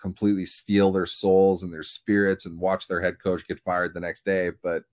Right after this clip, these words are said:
I think, I think the Steelers will win this one, or the Steelers will lose this one. Um, seven and ten, which I don't think is a horrible season for this team.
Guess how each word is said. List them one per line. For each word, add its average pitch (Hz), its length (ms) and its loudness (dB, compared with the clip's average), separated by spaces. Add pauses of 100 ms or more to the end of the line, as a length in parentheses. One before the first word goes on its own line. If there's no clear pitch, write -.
(1600)
I 123 420 6
think, 110 280 -4 (180)
I 127 220 0
think 123 160 -4
the 127 40 -6
Steelers 123 340 2
will 110 80 0
win 104 160 0
this 101 200 -4
one, 101 240 -6
or 104 140 0
the 101 40 -8
Steelers 160 300 2
will 117 120 0
lose 113 240 0
this 104 220 -6
one. 98 260 -4 (220)
Um, 95 400 -2 (280)
seven 110 360 0
and 95 140 -4
ten, 92 380 -4 (160)
which 92 140 -8
I 101 60 -2
don't 98 180 -6
think 95 140 -12
is 82 100 -10
a 82 60 -16 (140)
horrible 95 460 0
season 95 480 -6
for 101 140 -10
this 98 180 -6
team. 101 400 -6